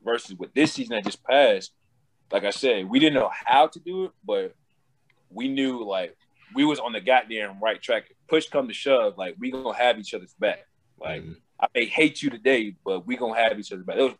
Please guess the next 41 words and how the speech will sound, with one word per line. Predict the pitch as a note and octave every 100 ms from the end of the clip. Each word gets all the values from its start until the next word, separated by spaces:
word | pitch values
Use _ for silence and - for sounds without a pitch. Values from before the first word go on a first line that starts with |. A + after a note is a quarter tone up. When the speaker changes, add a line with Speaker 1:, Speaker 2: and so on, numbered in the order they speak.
| _
Speaker 1:
prime | D#3 F3
example. | D#3+ F3 G3+ F#3 _ _ _ _ _ -
Last | E2+ B2+ E3 E3+
season, | - C#3 A2+ G2+ G2 _ _ _ _ -
there | B2+
was | C3+ A#2
something | - D3+ D#3+ C3+
that | B2
happened, | B2+ B2 - - _ _ _ _
like, | F2 E2+ - -
some | - C3
type | C3+ G#2+
of |
altercation, | - A2 - A2 F#2 - - -
and | G2+
only, | G#2+ G#2
like, | F#2+ - - - -
five | A#2+ A#2+ -
people | - -
got | F#2 F2+ -
up. | - _ - _ _ _ _ _ _ _ _ -
I | G2+
was | G#2+ G#2
one | G2
of |
the | -
five. | E2+ - - - - -
Just | - - -
throw | F#2+
that | E2+ -
out | E2 -
there. | - -
Like, | - -
you | F#2+
know, | F#2+
I'm | E2+ D#2
a | F2 - - F#2+
ride | F#2 F2
for | F#2+
my |
dogs. | F2+ F2+ - - -